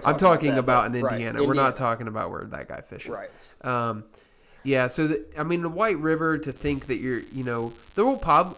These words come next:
Speaker 1: probably be one or two twenty inchers caught between
Speaker 2: Yeah.
Speaker 1: all the people.
Speaker 2: Mm-hmm.
Speaker 1: So you think, are you gonna be that guy? Probably not. So I, but I don't even care. Now, nineteens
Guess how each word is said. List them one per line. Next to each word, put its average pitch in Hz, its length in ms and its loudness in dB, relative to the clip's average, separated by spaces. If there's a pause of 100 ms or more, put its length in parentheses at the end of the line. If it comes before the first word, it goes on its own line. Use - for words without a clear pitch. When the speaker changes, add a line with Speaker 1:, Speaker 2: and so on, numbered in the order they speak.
(120)
Speaker 1:
probably 160 380 2
be 135 140 4
one 131 240 0
or 127 40 0
two 143 180 -8
twenty 135 300 -4
inchers 107 260 -8
caught - 500 0
between 123 340 -10
Speaker 2:
Yeah. 135 160 -4
Speaker 1:
all 139 300 6
the 120 140 -4
people. - 640 -10
Speaker 2:
Mm-hmm. 143 140 -8
Speaker 1:
So 151 60 -6
you 139 80 -2
think, 156 200 -4
are 127 140 2
you 143 260 -4
gonna 151 160 2
be 135 100 0
that 127 220 -4
guy? 123 160 0
Probably 123 320 -4
not. 123 280 -2 (960)
So 147 340 0
I, 170 180 6
but 156 220 -4
I 165 80 4
don't 196 140 2
even 151 100 -2
care. - 180 -4 (180)
Now, 135 180 -2
nineteens 190 1080 -2